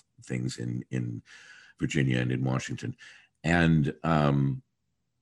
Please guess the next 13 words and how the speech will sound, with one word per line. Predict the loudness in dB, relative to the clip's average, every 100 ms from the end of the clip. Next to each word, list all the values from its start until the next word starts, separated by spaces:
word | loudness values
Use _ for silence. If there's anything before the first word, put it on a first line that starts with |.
| _ _ 0
and | 2
I | 4
was, | 6 4 4 2
I | 6
was | 6
grateful | 6 4 4 2 2
that, | 2 2 -2 0
that | 0 -2 -12 _
people | 0 2 2 2
noticed | 2 2 0 -2
that | -2 -4 -4 -2
I | 2
was, | 2 2 -4